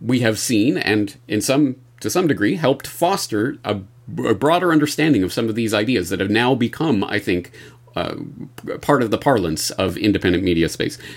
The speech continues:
Psychological operations, limited hangouts, controlled oppositions, gatekeeping, that's, those sort of concepts are now thankfully working their way into the public consciousness. But at a certain point,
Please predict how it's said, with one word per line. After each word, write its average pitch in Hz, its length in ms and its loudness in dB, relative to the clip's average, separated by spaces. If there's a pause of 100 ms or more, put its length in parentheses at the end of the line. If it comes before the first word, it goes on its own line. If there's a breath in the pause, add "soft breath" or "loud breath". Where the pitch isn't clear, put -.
Psychological 120 880 0
operations, 123 680 0
limited 120 380 2
hangouts, 120 500 -2
controlled 117 400 0
oppositions, 117 640 -4
gatekeeping, 90 640 -4
that's, - 400 -6
those 156 280 -2
sort 190 200 -4
of 147 100 -6
concepts 175 640 -2
are 120 180 0
now 127 400 2 (300 loud breath)
thankfully 117 640 0
working 120 360 -2
their 104 100 0
way 101 160 2
into 95 120 0
the 90 80 -4
public 87 300 -2
consciousness. 85 640 -2 (640 loud breath)
But 220 220 0
at 190 160 0
a 175 40 -2
certain 233 360 0
point, 269 440 0